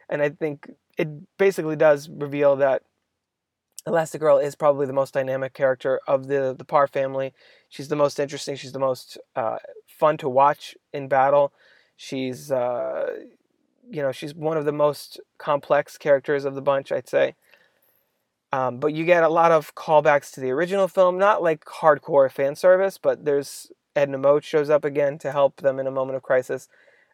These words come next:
uh, to help the Parr, the, the Parr, remember the Parr family that's, um, left with the children, left running the family, as opposed to the one that's out running missions. Um, you get another call, you get more,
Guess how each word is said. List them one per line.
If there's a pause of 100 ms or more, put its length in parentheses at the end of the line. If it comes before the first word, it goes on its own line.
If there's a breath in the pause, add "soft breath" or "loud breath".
uh,
to
help
the
Parr,
the,
the
Parr, (280)
remember
the
Parr
family
that's, (520 soft breath)
um, (300)
left
with
the
children,
left
running
the
family, (460)
as
opposed
to
the
one
that's
out
running
missions. (460 soft breath)
Um, (100)
you
get
another
call,
you
get
more,